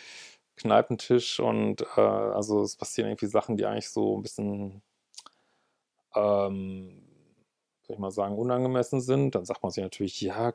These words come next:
cool, das ist alles so, wir sind so offen, wir sind so frei“, aber, äh, also das ist auf jeden Fall ein so ein Punkt, wo Männer dann schon so angefixt werden häufig, ne? Ähm, dann, anders als so klassische Narzissten,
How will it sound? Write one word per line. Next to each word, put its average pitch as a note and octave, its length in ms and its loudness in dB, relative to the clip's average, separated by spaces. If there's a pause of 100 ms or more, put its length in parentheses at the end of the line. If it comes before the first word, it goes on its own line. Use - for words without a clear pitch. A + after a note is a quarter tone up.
(120)
cool, C3 320 2
das G2+ 120 0
ist A2+ 120 -6
alles G2+ 280 0
so, G2 340 -4
wir G2+ 80 -18
sind G2+ 140 -6
so - 120 2
offen, A2+ 200 2
wir G#2+ 60 -4
sind G#2 180 -6
so A2 80 2
frei“, C3+ 540 6
aber, A#2 500 4 (1900)
äh, B2 60 8
also B2 960 8
das C#3 160 10
ist - 100 4
auf B2 140 10
jeden B2+ 120 10
Fall A#2+ 160 8
ein C3 160 6
so B2+ 100 4
ein B2 60 2
Punkt, B2+ 320 6
wo A#2+ 80 8
Männer B2 220 8
dann A2+ 140 6
schon A#2 160 -2
so A#2+ 100 0
angefixt - 840 2
werden G2+ 360 4
häufig, G2 380 2
ne? B2 280 -4 (640)
Ähm, C3+ 800 10 (720)
dann, C#3 580 10
anders C3+ 340 10
als B2+ 280 10
so B2 280 12
klassische C3 500 6
Narzissten, D3+ 800 4